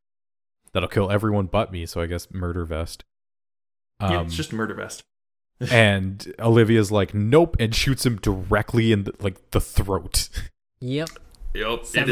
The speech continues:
Speaker 2: is
Speaker 3: that spinal
Speaker 2: brutal.
Speaker 3: co-, co-, cord.
Speaker 1: Like, that, that is one hell of a shot, and I don't
Speaker 2: Oh, yeah.
Speaker 1: think it's possible.
Speaker 2: Hey man, it, there's, there, there's, there is a, uh,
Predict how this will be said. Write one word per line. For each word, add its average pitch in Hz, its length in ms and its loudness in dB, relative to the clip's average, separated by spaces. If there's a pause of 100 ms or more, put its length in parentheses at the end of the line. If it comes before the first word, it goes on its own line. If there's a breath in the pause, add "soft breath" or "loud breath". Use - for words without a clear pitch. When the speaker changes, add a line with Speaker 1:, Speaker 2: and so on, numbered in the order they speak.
Speaker 2:
is 165 60 -4
Speaker 3:
that 165 100 0
spinal 170 400 -4
Speaker 2:
brutal. - 420 -4
Speaker 3:
co-, - 360 -8
co-, - 180 -14
cord. 135 400 -6 (1300)
Speaker 1:
Like, 107 240 2
that, 131 240 2 (560)
that 123 180 2
is 95 260 -2
one 107 300 0
hell 123 400 2
of 95 140 2
a 90 40 2
shot, 90 520 0 (240)
and 90 120 -8
I 82 120 -8 (100)
don't - 140 0
Speaker 2:
Oh, - 20 2
yeah. 113 120 2
Speaker 1:
think 101 120 0
it's 98 120 -6
possible. - 520 -6 (1500)
Speaker 2:
Hey 113 120 -4
man, 98 400 -12
it, 110 200 2
there's, 120 380 4
there, 123 240 4
there's, 117 360 2
there 123 200 6
is 113 140 4
a, 101 320 -4 (100)
uh, 98 140 0